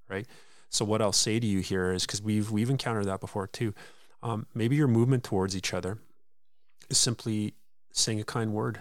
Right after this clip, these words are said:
to one another. Maybe, um, you're not in a place where you can hold hands yet,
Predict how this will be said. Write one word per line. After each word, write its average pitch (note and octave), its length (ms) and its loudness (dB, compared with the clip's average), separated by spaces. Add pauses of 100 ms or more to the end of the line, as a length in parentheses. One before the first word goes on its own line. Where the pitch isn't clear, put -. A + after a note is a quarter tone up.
(140)
to - 80 -6
one F#2+ 140 -2
another. F#2 360 -6 (600)
Maybe, A2 540 2 (340)
um, G2+ 280 0
you're B2+ 100 4
not A2+ 200 4
in A2+ 80 0
a G#2+ 60 0
place - 360 0
where A2+ 100 0
you G2 60 0
can G2 140 -6
hold F2+ 240 -2
hands F2+ 300 -4
yet, F2+ 220 -4